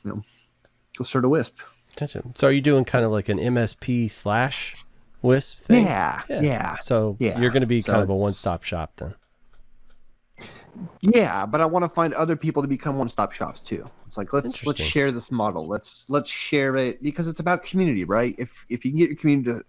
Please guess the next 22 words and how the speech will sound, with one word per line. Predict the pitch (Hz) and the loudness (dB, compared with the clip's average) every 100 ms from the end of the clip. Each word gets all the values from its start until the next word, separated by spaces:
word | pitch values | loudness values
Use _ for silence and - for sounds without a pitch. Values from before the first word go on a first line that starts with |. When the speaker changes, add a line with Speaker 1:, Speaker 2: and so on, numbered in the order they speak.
| - | -12
Speaker 1:
to | - 123 | -8 -4
survive | 120 110 120 123 - | -2 2 2 0 -6
through | 117 113 110 110 - - - - | -6 -4 -4 -6 -12 -20 -20 -16
this | 123 | -16
pandemic | - 147 139 131 127 131 | -6 -2 0 2 2 0
and | 117 | 0
everything, | 120 127 - 123 123 117 110 - | 0 -2 0 0 0 -2 -6 -12
uh, | |
as, | 101 104 104 101 107 113 110 - - - | -10 -8 -6 -4 -2 0 -2 -6 -12 -4
as | 110 107 | -2 -2
an | - | -2
internet | 117 117 117 | 0 2 0
provider | 127 113 113 113 113 110 | 0 0 2 0 -2 -2
or | |
computer | - 113 120 | -6 -6 -2
repair, | 113 110 120 110 | 0 0 0 2
why | 113 | 0
can't | 123 131 | -2 -4
anyone | 131 120 | -2 -2
else | 123 156 | -2 -4
do | - 85 | -10 -12
it? | 80 | -14